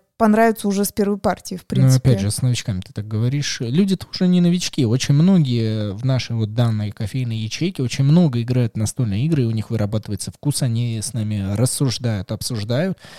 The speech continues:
Speaker 2: И здесь это
Speaker 1: Пятьдесят процентов.
Speaker 2: просто, в принципе, говорится о том, что человек не готов. Это человеческая натура. Здесь не нужно делить новичок, не новичок.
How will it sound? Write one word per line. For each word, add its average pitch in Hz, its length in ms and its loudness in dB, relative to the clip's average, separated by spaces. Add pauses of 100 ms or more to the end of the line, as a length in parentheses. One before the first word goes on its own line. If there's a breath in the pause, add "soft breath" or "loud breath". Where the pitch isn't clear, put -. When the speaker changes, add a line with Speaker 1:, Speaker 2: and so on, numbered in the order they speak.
(380 loud breath)
Speaker 2:
И 123 480 2
здесь 151 560 4
это - 0 -
Speaker 1:
Пятьдесят - 0 -
процентов. 156 260 2
Speaker 2:
просто, 180 320 6
в - 100 -6
принципе, 170 460 6
говорится 110 500 0
о 101 40 -2
том, 185 300 0
что 113 760 -2
человек 139 540 4
не 95 120 -4
готов. 92 280 -8
Это 92 140 -8
человеческая 110 560 -6
натура. 95 340 -8
Здесь - 240 -10
не 113 120 -2
нужно 98 260 -8
делить - 320 -12
новичок, 92 420 -8
не 98 80 -10
новичок. - 540 -16